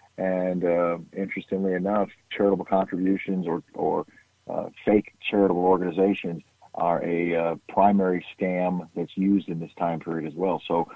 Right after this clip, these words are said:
we want to make sure that people are alerted to these potential problems so that, uh, they can arm themselves, um, with better information and also seek assistance if they're approached.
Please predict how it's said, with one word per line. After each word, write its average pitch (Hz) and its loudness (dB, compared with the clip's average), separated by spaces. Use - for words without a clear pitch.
we 113 6
want 131 6
to 143 2
make 123 4
sure 113 0
that 101 2
people 95 0
are 87 4
alerted 87 2
to 98 -2
these 90 0
potential 92 -2
problems 87 2
so 92 2
that, 85 -2
uh, 85 -4
they 92 2
can 90 -4
arm 117 6
themselves, 78 0
um, 78 -4
with 87 -6
better 98 2
information 90 -2
and 87 -2
also 92 2
seek 95 -4
assistance 87 -8
if 82 -4
they're 78 0
approached. 76 -4